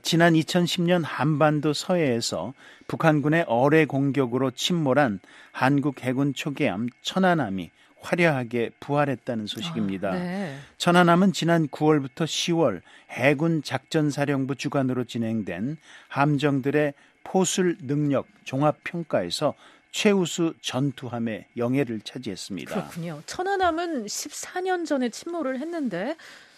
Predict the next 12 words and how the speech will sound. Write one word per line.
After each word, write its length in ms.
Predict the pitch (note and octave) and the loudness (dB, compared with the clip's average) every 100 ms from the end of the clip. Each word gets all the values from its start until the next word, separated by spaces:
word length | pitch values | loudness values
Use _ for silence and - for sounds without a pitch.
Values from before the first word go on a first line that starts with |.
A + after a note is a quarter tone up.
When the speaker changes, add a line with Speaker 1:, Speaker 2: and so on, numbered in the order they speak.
| - | -14
Speaker 2:
새로운 540 | - G4 G4 F#4 D4 | -4 -2 0 -2 -2
천안함이 560 | - D#4+ D4 A3+ F3+ E3 | -4 -2 -2 -2 -4 -6
생긴 280 | - D#4+ | -6 -4
건가요? 360 | B3 D#3 C3 A3 - | -4 -6 -8 -8 0
Speaker 1:
예, 120 | D#3+ | 0
그렇습니다. 680 | - C#3 - C#3 B2+ C3+ A#2 - - | 2 -2 -2 -2 0 0 0 -6 -16
새 300 | - - F#3+ | -4 4 4
천안함은 640 | F#3 - F3 D#3+ D3 E3 F3 | 4 0 2 4 4 2 -2
해군 540 | - D3+ D3 D#3+ D3+ - | 0 0 2 0 -2 -4
이 180 | C#3+ | -4
함대 380 | C#3+ C#3+ C#3+ C3 | 0 0 0 0
소속의 580 | B2+ A#2+ - A2 D3 B2+ | -2 -2 -4 -2 0 0